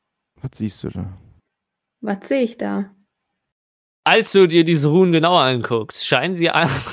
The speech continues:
Speaker 3: <laughs> scheinen sie scheinbar an aufzuleuchten und das, ähm, Licht bildet vor deinen Augen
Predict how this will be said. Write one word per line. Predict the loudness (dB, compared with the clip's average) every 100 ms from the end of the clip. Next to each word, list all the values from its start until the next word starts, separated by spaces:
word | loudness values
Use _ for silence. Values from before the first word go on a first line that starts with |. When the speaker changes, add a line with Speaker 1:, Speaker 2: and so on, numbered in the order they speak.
| -14 -10 -8
Speaker 3:
<laughs> | -8 -12 _ -14 -12 -4
scheinen | 2 4 4
sie | 2 2
scheinbar | 4 4 4
an | 2
aufzuleuchten | 2 -2 -2 -4 0 2 2 0 -10 -10 -10
und | -6 -4 -4 -8 -12 _ _ _ _ _
das, | -16 -16 -16 -14
ähm, | -6 -2 -2 -4 -10
Licht | -4 -2 -2 -8
bildet | -6 -4 -6 -8
vor | -6
deinen | -4 -6 -8
Augen | -6 -4 -4 -6 -8